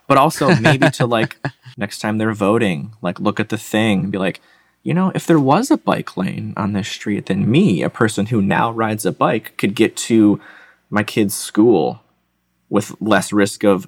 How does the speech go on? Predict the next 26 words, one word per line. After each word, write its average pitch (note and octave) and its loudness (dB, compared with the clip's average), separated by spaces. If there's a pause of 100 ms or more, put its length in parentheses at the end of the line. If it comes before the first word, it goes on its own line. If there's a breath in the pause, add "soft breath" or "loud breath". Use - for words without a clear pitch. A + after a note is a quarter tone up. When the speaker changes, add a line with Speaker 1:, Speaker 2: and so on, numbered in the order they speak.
Speaker 1:
literally F#2+ 2
dying," E2+ -2 (120)
right? G2 0 (200)
Uh, B1 -4
the F#2 2
more G2+ 4
Speaker 2:
Yes. - -4
Speaker 1:
people C#3 2
we C#3 0
have A#2+ 2
from A#2 -4
this A#2+ -6
point A2+ -8
of A2+ -8
view G2 0 (760 loud breath)
will G#2 0
allow G2 2 (200)
more A2 0
people, G#2 0 (160)
uh, - -8 (360 loud breath)
to A2+ -8
support G#2 -4
the G#2 -4
sort G2+ 0
of G2 0
decisions G2 0